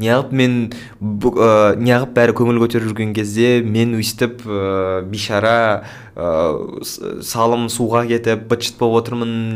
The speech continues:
осындай деген сияқты. Ақша жоқ, қалай подарка алам, тағы басқасын істеймін деген сияқты.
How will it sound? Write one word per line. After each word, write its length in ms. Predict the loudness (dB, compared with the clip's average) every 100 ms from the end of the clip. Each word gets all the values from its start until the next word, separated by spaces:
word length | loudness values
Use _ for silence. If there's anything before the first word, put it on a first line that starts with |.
| -8 -10 -12 -14 -14 -20 -18 -10
осындай 480 | -10 -8 -2 -2 -2
деген 180 | -6
сияқты. 280 | -6 -10 -4
Ақша 380 | -4 -2 2 4
жоқ, 400 | 4 4 4 4 0
қалай 200 | -2 -2 -2
подарка 460 | -2 -2 -2 -2
алам, 240 | 2 2 0
тағы 240 | -4 -2 -4
басқасын 400 | -4 -8 -8 -12
істеймін 340 | -10 -8 -6
деген 160 | -6 -8
сияқты. 320 | -12 -16 -18